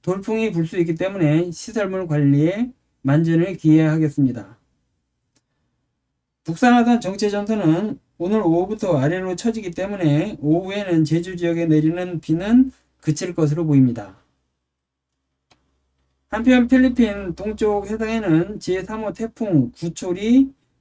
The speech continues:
점차 세력을 키우며 북상 중입니다. 태풍의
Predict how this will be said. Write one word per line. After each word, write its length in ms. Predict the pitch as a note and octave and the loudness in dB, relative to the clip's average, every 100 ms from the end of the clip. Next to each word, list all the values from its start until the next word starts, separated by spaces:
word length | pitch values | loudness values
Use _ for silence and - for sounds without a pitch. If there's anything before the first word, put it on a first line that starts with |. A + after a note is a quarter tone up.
| - | -8
점차 400 | C4 F#3+ A3 G3+ | -8 -4 -4 -2
세력을 420 | A#3+ A#3 G#3 E3 | 2 2 2 -2
키우며 760 | - A3+ A3 E3 D3+ G#3+ C4+ - | 0 -2 0 0 0 0 -2 -4
북상 340 | D#3 F3+ F#3+ | -6 -6 -4
중입니다. 600 | E3+ D#3+ C#3+ A#2+ G#2 - _ _ _ _ _ _ - | 2 4 6 2 -4 -14 _ _ _ _ _ _ -4
태풍의 640 | B3 A#3+ A#3 A3 A3+ A#3 | -4 0 0 0 -4 -6